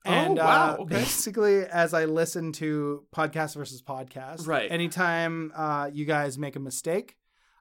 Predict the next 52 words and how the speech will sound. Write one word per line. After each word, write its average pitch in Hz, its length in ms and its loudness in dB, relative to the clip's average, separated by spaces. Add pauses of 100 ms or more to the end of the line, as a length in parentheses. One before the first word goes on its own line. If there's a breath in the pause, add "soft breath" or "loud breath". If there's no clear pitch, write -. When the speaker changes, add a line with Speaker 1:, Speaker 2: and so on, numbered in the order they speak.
Speaker 2:
I've 151 160 -6
been 151 160 -2
writing 151 400 -2
down 156 480 -4
the 156 100 -2
mistake 165 460 0
you 202 80 4
make 202 360 4
and 170 160 0
correcting 165 460 -2
it. 247 200 -2
Speaker 1:
<laughs> - 40 -12
Okay. - 320 -6 (160)
Speaker 2:
And 185 220 0
I 180 100 0
don't, 190 380 2
I 170 100 0
don't 180 200 4
have 160 280 -2
context. 170 840 -4
Like, 165 160 -4
I 160 80 -2
don't 170 220 -2
remember. 156 500 -2
I 160 100 -2
just 160 220 -4
write 160 200 0
them 170 120 -4
down 151 260 -2
in 143 100 -6
a 135 80 -8
text - 360 -10
file 165 220 -2
on 147 140 -6
my 147 100 -2
Speaker 1:
Okay. 147 260 0
Speaker 2:
phone. 180 140 -6 (500 soft breath)
So 180 200 2
there's 170 240 0
no, 185 180 2
like, 170 280 2 (140)
context 165 560 -2
around 175 240 -2
them, 208 140 -4
but 175 120 0
I'll 135 80 -4
just 147 260 -10
read 139 180 -6
a 139 60 -6
couple 143 280 -6
here. 135 340 -8
Um, 135 460 -10